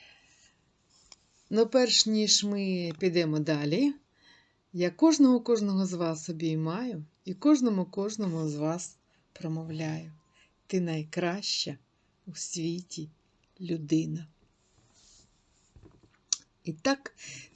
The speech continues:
таємне послання ангелів. Цього дня ангели звертаються до вас із посланням надії та підтримки.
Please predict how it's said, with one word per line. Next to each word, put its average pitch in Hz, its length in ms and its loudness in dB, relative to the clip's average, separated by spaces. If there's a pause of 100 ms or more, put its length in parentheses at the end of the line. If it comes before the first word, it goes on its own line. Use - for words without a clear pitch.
таємне 220 760 4
послання 180 880 -2
ангелів. 156 760 -6 (1080)
Цього 320 300 8
дня 311 440 8 (100)
ангели 233 480 2
звертаються 214 800 -2
до 170 180 2
вас 208 300 -4
із 185 140 -6
посланням 190 840 -2
надії 180 720 0
та 180 200 -4
підтримки. 196 1000 -4